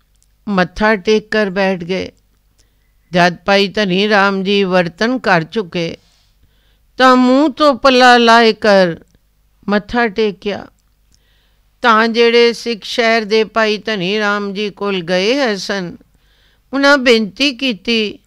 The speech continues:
"ਜੋ ਮਹਾਰਾਜ ਜੀ, ਸ੍ਰੀ ਸਤਿਗੁਰ ਜੀ ਬੋਲਦੇ ਕਿਸੇ ਦੇ ਨਾਲ ਨਹੀਂ ਜੀ, ਇਹ ਕੀ ਕਾਰਨ ਹੈ ਜੀ?" ਤਾਂ ਭਾਈ ਧਨੀ RAM ਜੀ ਨੇ ਆਖਿਆ, "ਜੋ ਸਿੱਖੋ,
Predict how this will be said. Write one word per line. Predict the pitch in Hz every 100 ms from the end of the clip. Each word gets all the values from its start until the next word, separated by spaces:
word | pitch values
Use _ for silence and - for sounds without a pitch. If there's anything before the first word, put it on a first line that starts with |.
| _ _ _ _ _ -
"ਜੋ | 202 240 214
ਮਹਾਰਾਜ | 196 180 175 170 196
ਜੀ, | 165 170 185 214 208 - _ _ _ _ _ _ _ _ _ _
ਸ੍ਰੀ | - - 285 277 294
ਸਤਿਗੁਰ | 240 - 220 196 190 277 294
ਜੀ | 262 302 285 262 - _ _ _ _ _ _ _ _ _ -
ਬੋਲਦੇ | 220 254 254 294 277 302
ਕਿਸੇ | 233 - 240 - 285
ਦੇ | 254 269
ਨਾਲ | 247 240 240
ਨਹੀਂ | 233 214 220
ਜੀ, | 202 220 - - _ _ _ _ _ _ _ _ _ _ _
ਇਹ | 247 247
ਕੀ | 240 226 240
ਕਾਰਨ | 240 262 208 202 196
ਹੈ | 190 170
ਜੀ?" | 156 170 175 - _ _ _ _ _ _ _ _ _ _ _ _ _ _ _ _ _ _
ਤਾਂ | 196 202
ਭਾਈ | 190 220 208 202
ਧਨੀ | 220 196 185 214
RAM | 208 208 202
ਜੀ | 190 202
ਨੇ | 202 196
ਆਖਿਆ, | 190 185 - 208 202
"ਜੋ | 190 190
ਸਿੱਖੋ, | 170 190 180 - 190 208 -